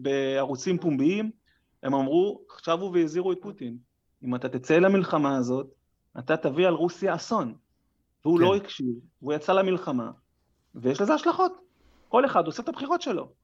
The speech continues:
Speaker 1: צריך להבין את זה.
Speaker 2: כן. אני מרגיש שאנחנו באמת באיזשהו מבוך, כי מצד אחד, אני, אני, ב-, בהקשר גם מה שאמרנו, לא להשפיל את הרוסים והדבר הזה, אני מרגיש שהמלחמה הזו לא יכולה להיגמר, זאת אומרת, אני לא מאמין שהיא תיגמר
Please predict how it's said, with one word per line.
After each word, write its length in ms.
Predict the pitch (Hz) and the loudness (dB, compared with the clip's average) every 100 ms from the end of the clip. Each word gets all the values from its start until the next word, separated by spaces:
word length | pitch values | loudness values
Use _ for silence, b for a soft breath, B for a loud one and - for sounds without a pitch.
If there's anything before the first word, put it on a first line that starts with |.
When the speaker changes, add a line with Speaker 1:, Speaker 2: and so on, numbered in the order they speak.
| _ - | _ -14
Speaker 1:
צריך 140 | - | -2
להבין 260 | 202 277 277 | 0 0 0
את 60 | |
זה. 60 | 143 | 0
Speaker 2:
כן. 160 | 110 101 _ _ _ _ - | -2 -6 _ _ _ _ 0
אני 140 | 156 | 4
מרגיש 340 | 240 226 254 - | 6 6 4 2
שאנחנו 320 | 151 135 139 | 2 2 2
באמת 320 | 127 127 151 | 4 4 2
באיזשהו 420 | 139 127 113 120 | 2 2 2 2
מבוך, 400 | 117 113 214 180 - | 2 6 8 8 4
כי 80 | |
מצד 360 | 117 117 226 254 | 0 2 2 4
אחד, 380 | 214 190 190 175 - 117 | 4 8 8 6 0 -4
אני, 260 | 123 160 - | -2 -2 -2
אני, 220 | 123 147 | -2 -2
ב-, 120 | 127 | -2
בהקשר 420 | 110 117 - 165 | 0 -2 2 2
גם 140 | 147 139 | 4 2
מה 120 | 123 | 2
שאמרנו, 420 | 131 120 117 117 | 0 -2 0 0
לא 140 | 113 120 | 2 2
להשפיל 480 | 117 - - 135 | 2 -2 -2 0
את 100 | 127 | 2
הרוסים 520 | 120 113 - 120 113 107 | 0 -2 -2 -2 0 -2
והדבר 440 | 107 110 107 104 | -4 -4 -4 -4
הזה, 280 | 104 104 110 | -6 -6 -6
אני 220 | - 156 | -4 2
מרגיש 360 | 240 220 233 226 | 2 2 0 2
שהמלחמה 540 | 170 139 127 127 147 | 2 2 0 2 4
הזו 240 | 180 143 143 | 4 4 2
לא 280 | 139 180 185 | 4 4 2
יכולה 480 | 151 - 127 139 | -2 -2 2 2
להיגמר, 340 | 151 135 117 117 | 2 0 -4 -4
זאת 100 | 123 | -4
אומרת, 160 | 120 117 | -4 0
אני 140 | 131 | 6
לא 140 | 170 220 | 8 10
מאמין 260 | 190 170 | 8 6
שהיא 160 | 147 143 | 0 0
תיגמר 360 | 131 127 131 | 2 4 4